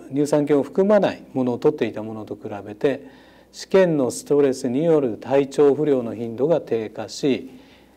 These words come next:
えー、唾液中のコルチゾールの上昇が抑制された。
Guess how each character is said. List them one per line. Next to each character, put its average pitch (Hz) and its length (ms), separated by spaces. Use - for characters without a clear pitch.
え 110 580
ー、 123 60
唾 143 220
液 156 140
中 151 180
の 139 140
コ 147 160
ル 156 100
チ 156 160
ゾ 160 160
ー 151 80
ル 123 120
の 104 180
上 170 320
昇 165 300
が 214 80
抑 135 260
制 - 200
さ - 140
れ - 100
た。 - 120